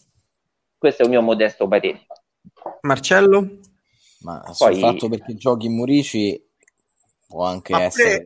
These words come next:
Speaker 3: un motivo
Speaker 4: Correa,
Speaker 3: legato al
Speaker 4: voi
Speaker 3: mercato.
Speaker 4: lo, lo togliereste da titolare?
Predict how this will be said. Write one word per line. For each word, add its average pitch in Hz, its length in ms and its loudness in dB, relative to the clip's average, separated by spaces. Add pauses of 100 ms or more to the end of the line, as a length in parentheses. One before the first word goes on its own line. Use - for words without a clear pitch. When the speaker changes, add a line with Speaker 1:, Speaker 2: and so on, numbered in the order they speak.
Speaker 3:
un 185 80 -20
motivo 190 320 -8
Speaker 4:
Correa, 202 220 2
Speaker 3:
legato 156 160 4
al 156 60 0
Speaker 4:
voi 208 180 4
Speaker 3:
mercato. 160 280 -10
Speaker 4:
lo, 156 420 -2
lo 165 180 -8
togliereste 175 680 -2
da 139 140 0
titolare? 139 800 -2